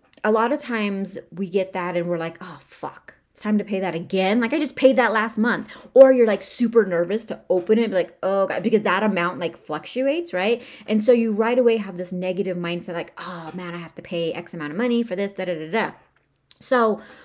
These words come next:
with my mel-, wealthy mindset, I say things like this: "I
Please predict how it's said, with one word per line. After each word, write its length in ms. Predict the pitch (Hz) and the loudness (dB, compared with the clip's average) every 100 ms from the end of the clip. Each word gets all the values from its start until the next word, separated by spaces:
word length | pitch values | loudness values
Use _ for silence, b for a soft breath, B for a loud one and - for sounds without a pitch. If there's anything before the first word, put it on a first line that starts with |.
| B | B
with 180 | 202 208 | -4 0
my 300 | 202 240 359 | 2 2 0
mel-, 320 | 330 208 208 - | 0 -2 -4 -4
wealthy 400 | 214 202 - 196 | -2 -2 -2 -6
mindset, 640 | 180 165 160 - 156 170 B B B B _ | -4 -6 -8 -8 -6 -6 B B B B _
I 300 | 208 233 277 | 2 4 2
say 340 | 277 - 214 202 | 0 0 0 0
things 300 | 202 185 165 | -2 -6 -6
like 220 | 156 - | -8 -8
this: 320 | - - - _ | -10 -12 -20 _
"I 200 | 190 208 | -6 -4